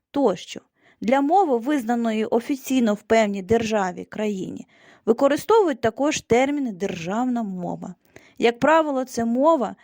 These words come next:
якою зобов'язані послуговуватися урядові та інші офіційні установи у своїх документаціях, законах, указах, актах,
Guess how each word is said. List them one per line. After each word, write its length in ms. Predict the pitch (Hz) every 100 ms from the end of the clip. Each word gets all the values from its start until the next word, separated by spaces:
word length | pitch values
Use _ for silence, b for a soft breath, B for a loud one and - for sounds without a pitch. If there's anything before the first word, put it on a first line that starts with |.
| b b b b _ _
якою 460 | 196 233 233 294 294
зобов'язані 840 | 247 220 226 214 262 302 254 208 180
послуговуватися 1040 | 214 - 247 226 294 262 208 214 - 202
урядові 540 | 226 196 175 208 269 262
та 120 | 202
інші 400 | 208 285 - 196
офіційні 540 | - 180 - 220 233
установи 600 | 233 240 285 240 175 156 233
у 120 | 175
своїх 480 | - 175 202 262 175
документаціях, 1040 | 196 226 226 226 - - - - 196 - b b b b -
законах, 720 | 311 - 208 247 240 214 -
указах, 640 | 262 247 247 240 190 - -
актах, 520 | 214 240 - 190